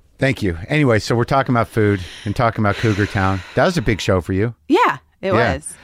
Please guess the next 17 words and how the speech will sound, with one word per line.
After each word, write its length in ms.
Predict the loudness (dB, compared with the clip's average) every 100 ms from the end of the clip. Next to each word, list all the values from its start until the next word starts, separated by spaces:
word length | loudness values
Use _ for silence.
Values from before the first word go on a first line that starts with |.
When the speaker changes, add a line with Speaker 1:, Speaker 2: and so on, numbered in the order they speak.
| -8 0
Speaker 1:
How 100 | 2
do 40 |
you 100 | 4
end 140 | 4
up 120 | 0 0
acting 420 | -2 0 0 2
in 80 | 2
Arizona? 540 | 2 2 2 2 2
Where? 260 | 2 2 0
How 120 | 0
do 80 | 0
you 60 | 0
get 180 | -2
from 300 | 0 0 -2 -4
there 320 | -2 2 2
to 60 | 0
here? 500 | -2 -2 -2 -6